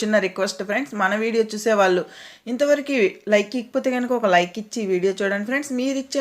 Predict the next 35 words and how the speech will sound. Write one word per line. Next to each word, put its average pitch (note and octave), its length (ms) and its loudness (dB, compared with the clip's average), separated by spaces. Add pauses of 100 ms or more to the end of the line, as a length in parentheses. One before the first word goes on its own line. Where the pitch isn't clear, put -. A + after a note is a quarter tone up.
(100)
లైక్ G#3+ 220 0
వల్ల F#3+ 120 4 (140)
ఎంతో G3+ 200 -2 (140)
ఎంకరేజ్, G3+ 360 0 (100)
ఎంతో F#3+ 260 -4
సపోర్ట్ F#3+ 360 -4
ఇచ్చిన F#3+ 220 -8
వాళ్ళు F3+ 180 2
అవుతారు. A3+ 240 -2 (440)
నా G#3+ 80 6 (120)
వీడియో C#4+ 280 0
ఇంకొంతమంది A3+ 560 0
చూడడానికైతే F#3+ 640 4
అవకాశం F#3+ 280 2 (120)
ఉంటుంది. E3 240 -10 (400)
అలాగే C#4 260 6 (140)
కొత్తగా A#3 320 6 (120)
మన G3+ 120 4 (120)
ఛానల్ని G#3+ 440 4 (120)
ఎవరైనా F#3+ 320 6 (120)
చూస్తున్నట్టయితే F#3 640 -2 (100)
తప్పకుండా B3 500 4 (200)
సబ్స్క్రైబ్ G3+ 520 2
చేసుకోండి. G3+ 380 0 (160)
పక్కనే B3+ 380 2
ఉన్న G#3 260 2
గంట F#3 220 2
సింబల్ G#3 260 0
క్లిక్ G#3+ 260 -8
చేసి C4+ 200 -4 (480)
all A#3+ 180 6
అనే C4+ 200 2
దాన్ని C4 200 2
క్లిక్ F#3 240 -4
చేశారంటే G#3+ 480 2